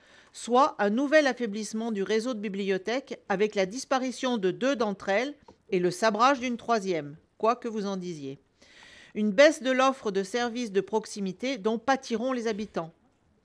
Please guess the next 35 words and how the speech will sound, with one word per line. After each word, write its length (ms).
L'offre 420
enfance 460
et 80
jeunesse 420
dans 140
le 100
centre 500
ne 120
sera 500
ainsi 400
plus 400
accessible 640
qu'à 140
Chavant. 480
Un 140
vrai 200
recul 560
que 80
nous 160
ne 80
comprenons 540
pas. 280
Votre 260
amour 220
des 120
circuits 400
courts 260
serait 220
pourtant 340
le 120
bienvenu 460
pour 140
la 80
lecture 340
publique. 540